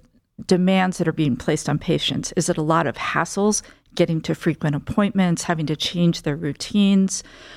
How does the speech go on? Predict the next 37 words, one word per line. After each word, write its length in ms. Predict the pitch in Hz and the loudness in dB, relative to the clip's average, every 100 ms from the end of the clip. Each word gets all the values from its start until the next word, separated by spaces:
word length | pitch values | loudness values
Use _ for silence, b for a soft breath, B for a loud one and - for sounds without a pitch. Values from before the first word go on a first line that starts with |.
| B - | B 0
Uh, 180 | 170 160 | 0 2
what's 240 | 175 - | -2 0
the 120 | 180 | 0
impact 420 | 165 - 165 - - | 0 0 -2 -2 0
on 140 | 156 | 2
the 80 | 147 | 0
family 840 | - - 156 156 170 196 220 233 | -4 -2 0 2 2 4 4 2
of 140 | 208 202 | 0 0
changing 400 | 214 196 202 196 | 0 2 4 2
routines? 500 | 190 - 208 208 - | 0 2 4 4 2
Sometimes 460 | - 180 - 165 | -4 -4 -2 -2
you 80 | 180 | 0
get 240 | 160 - | -2 -2
role 260 | 151 165 165 170 | 0 0 2 0
reversals. 580 | - 180 185 - - - | 0 -2 0 -2 -4 -4
Someone 400 | - 160 156 151 185 | -2 0 0 -2 2
who 180 | 165 | 4
is 200 | 165 160 - B B B B B | 4 2 0 B B B B B
the 80 | 165 | -2
breadwinner 720 | 147 196 196 175 156 139 - - | 2 0 0 -2 2 2 0 0
is 160 | 170 - | -2 2
some-, 260 | 165 147 - | -2 -2 -2
is 160 | 160 | -2
suddenly 360 | - 165 156 160 | 0 -2 0 0
having 220 | 165 160 | 0 0
to 60 | 156 - | -4 -4
pick 140 | - | -2
up 180 | 160 - | -2 0
more 280 | 165 160 160 165 156 | 0 2 2 0 -2
of 220 | 151 - | -2 -2
the 300 | 165 151 151 B B B | 0 2 0 B B B
childcare 760 | 220 202 190 - 147 - - - _ | -2 -2 -2 -4 -2 0 -4 -10 _
duties, 480 | - 143 - - - - | 0 0 0 -6 -10 -2
right? 260 | 160 156 | -2 -2
Things 260 | - 175 - | -2 -2 0
like 200 | 156 - | -4 0
that. 280 | 190 147 | -2 -2